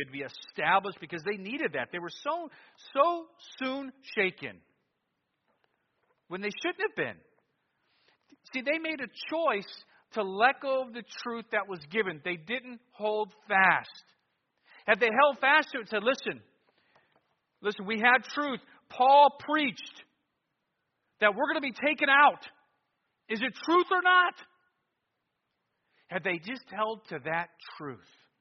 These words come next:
they would not have been shaken. They let it go. They let it go.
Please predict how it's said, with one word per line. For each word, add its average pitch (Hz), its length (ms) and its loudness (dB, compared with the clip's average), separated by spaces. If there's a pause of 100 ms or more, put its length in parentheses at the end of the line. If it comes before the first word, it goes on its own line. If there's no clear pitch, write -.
(1000)
they 120 100 -12
would 110 120 -16
not 110 180 -8
have 107 80 -12
been 107 120 -18 (100)
shaken. - 280 -20 (1500)
They 98 120 -20
let 110 120 -16
it 101 140 -20
go. 101 260 -20 (1600)
They 117 160 -20
let 120 120 -14
it 131 120 -18
go. 180 160 -14